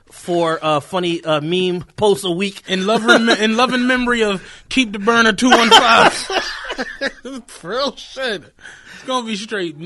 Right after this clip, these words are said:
Speaker 2: at names on obituary sooner or later.
Speaker 1: It, l-, remembering All Smoke two six seven.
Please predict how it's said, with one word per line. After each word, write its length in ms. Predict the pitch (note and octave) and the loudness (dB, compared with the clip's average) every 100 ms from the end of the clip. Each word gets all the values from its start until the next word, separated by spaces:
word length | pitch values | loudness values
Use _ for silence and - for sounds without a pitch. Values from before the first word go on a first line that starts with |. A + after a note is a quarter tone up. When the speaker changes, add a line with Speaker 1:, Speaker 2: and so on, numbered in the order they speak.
| E3 | -16
Speaker 2:
at 260 | D#3 A#3+ A#3 | -8 -6 -4
names 320 | A3+ G#3+ G3 | -4 -4 -4
on 140 | F#3+ E3+ | -4 -6
obituary 800 | C#3 C3+ G#3 G#3+ F#3 E3+ D3 C3+ | -8 -8 -8 -6 -4 -4 -4 -8
sooner 340 | - D#3+ D3 | -10 -10 -10
or 80 | C#3 | -10
later. 320 | C3 A#2+ A2 - - - | -10 -14 -18 -20 -20 -20
Speaker 1:
It, 220 | E3 - D#3 | -20 -18 -18
l-, 160 | - - - | -18 -18 -16
remembering 640 | D#3+ E3 G#3+ G#3+ G3+ G3+ G3 - | -12 -6 -4 -2 -2 -2 -4 -2
All 300 | G3+ G#3 G#3 | 2 2 2
Smoke 400 | - G#3+ G3+ - | -2 0 0 -2
two 160 | A#3 | -8
six 260 | - G#3+ - | -6 -10 -6
seven. 340 | A#3+ G3+ E3+ | -4 -4 -4